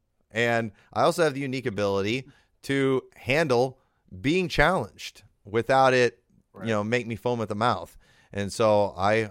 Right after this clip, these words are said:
Speaker 1: I welcome it, 'cause if I got something wrong, I wanna correct it. So.
Speaker 2: Right.
Speaker 1: But, well, hey.
Speaker 2: Well, amen.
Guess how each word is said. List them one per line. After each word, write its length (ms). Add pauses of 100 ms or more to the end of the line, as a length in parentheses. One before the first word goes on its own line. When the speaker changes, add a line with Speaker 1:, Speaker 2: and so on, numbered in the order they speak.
Speaker 1:
I 160
welcome 420
it, 160
'cause 160
if 120
I 120
got 180
something 240
wrong, 260
I 40
wanna 220
correct 400
it. 100 (480)
So. 320 (1080)
Speaker 2:
Right. 180 (380)
Speaker 1:
But, 260
well, 160
hey. 360
Speaker 2:
Well, 120
amen. 280